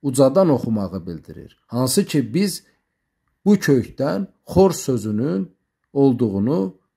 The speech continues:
görürük. Bir oxu sözündən hansı sözlər formalaşıb? Ekol, okul sözü var. Amma biz bunun qədrini bilməmişik. Bir oxu sözündən ikra, qirayət,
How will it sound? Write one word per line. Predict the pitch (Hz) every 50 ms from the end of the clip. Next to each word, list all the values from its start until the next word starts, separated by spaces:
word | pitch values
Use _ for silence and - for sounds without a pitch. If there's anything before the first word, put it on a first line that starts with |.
| _ _
görürük. | - 139 139 143 147 131 98 - - - _ _ _ _ _ -
Bir | 165 202 208 -
oxu | 170 143 - - 202
sözündən | 202 - - - 143 120 104 117 120 113 101 123 147 170 202 226 202 - _ _ _ _ _ _ _ _ _ _
hansı | - - 127 131 127 131 -
sözlər | 165 - - 147 135 123 143 151 143 120
formalaşıb? | - - 107 92 82 82 82 82 76 73 76 - - - - _ _ _ - - _ _ _ _ _ -
Ekol, | 143 143 143 - 156 156 156 170 180 - _ _ _
okul | - 131 127 131 151 156
sözü | 143 - - 107 92 - 98 85
var. | 82 78 65 - _ _ _ _ _ _ _ _ _ _ _ _ _ _
Amma | 120 120 135 139 139 131 123
biz | 143 135 123 117
bunun | 123 123 123 131 127
qədrini | 127 120 113 98 123 117 110 117 120 113 113
bilməmişik. | 131 120 110 95 80 73 73 - - - - - - _ _ _ _ _ _ _ _ _ _ _ _ _
Bir | - 190 240 -
oxu | - 175 160 - - 214
sözündən | - - - 160 139 123 131 127 123 113 123 147 165 185 226 - _
ikra, | - 175 165 - - 131 107 98 82 71 - - _ _ _ _ _ _
qirayət, | - 139 131 131 120 117 123 135 147 160 156 - -